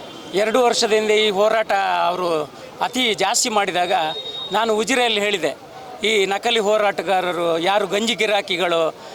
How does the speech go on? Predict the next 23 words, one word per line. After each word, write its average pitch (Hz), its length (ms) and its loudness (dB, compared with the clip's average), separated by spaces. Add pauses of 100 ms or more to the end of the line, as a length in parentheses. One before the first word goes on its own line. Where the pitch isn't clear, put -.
(200)
ಯಾವನವನು 202 460 2
ಮೆಟ್ಟಣ್ಣ, 208 460 -2 (1080)
ಕಪ್ಪೆ 269 300 0
ತಿಮ್ಮ 196 260 0 (160)
ಎಲ್ಲ 185 160 2
ಯಾರಿದ್ದಾರೆ, 190 560 2
ಒಂದು 214 340 2
ದಿನ 208 140 2
ಅವರು 196 540 4 (460)
ಉಜಿರೆಪೇಟೆಯಲ್ಲಿ, 202 800 0
ಧರ್ಮಸ್ಥಳದಲ್ಲಿ 196 720 0
ಖಂಡಿತ 233 580 -2 (800)
ಅವರು 185 200 2
ಹುಚ್ಚರ 240 340 0
ತಿರ-, 208 240 0
ಹುಚ್ಚರಾಗಿ 208 460 0
ತಿರುಗುವ 202 380 2
ಕಾಲ 196 260 -2
ಬರುತ್ತೆ 220 340 0
ಅಂತೇಳಿ. 139 460 -6 (300)
ಅದಕ್ಕೆ 226 400 2
ಅಣ್ಣಪ್ಪನ 220 580 2
ಆಶೀರ್ವಾದದಿಂದ 196 640 0